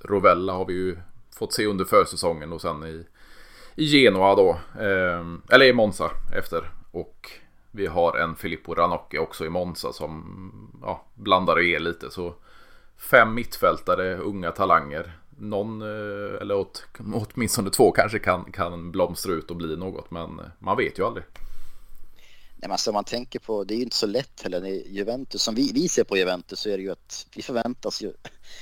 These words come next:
Speaker 2: total världsklass. Det är ju
Speaker 1: Mm,
Speaker 2: det vi vill
Speaker 1: mm.
Speaker 2: ha. Det är ju liksom måttstocken vi går efter, att det ska vara ett lag som utmanar Champions League.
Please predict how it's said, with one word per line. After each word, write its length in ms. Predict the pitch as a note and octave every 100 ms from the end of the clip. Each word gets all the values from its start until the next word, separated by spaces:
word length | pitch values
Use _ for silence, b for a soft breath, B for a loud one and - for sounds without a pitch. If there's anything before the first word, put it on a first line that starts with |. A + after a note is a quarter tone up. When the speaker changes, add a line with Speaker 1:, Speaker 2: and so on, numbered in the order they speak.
| -
Speaker 2:
total 340 | A#3 - F#2
världsklass. 640 | F#2+ F2+ - - - - -
Det 40 |
är 40 | G2+
ju 40 |
Speaker 1:
Mm, 100 | F#2+
Speaker 2:
det 60 | B2
vi 100 | G#2
vill 80 | G2
Speaker 1:
mm. 100 | F#2
Speaker 2:
ha. 140 | - -
Det 60 |
är 20 |
ju 60 | B2+
liksom 240 | A#2 A#2+
måttstocken 800 | G#2 G#2 A2+ - - C3 - A#2
vi 80 | G2
går 280 | A2 - G2
efter, 240 | E2 -
att 80 | F#2+
det 60 | G#2
ska 160 | -
vara 140 | F#2+ F#2+
ett 120 | -
lag 200 | G2 F#2
som 120 | -
utmanar 280 | F#2+ F2 F2
Champions 400 | F#2 F2+ F#2+ -
League. 200 | C3+ -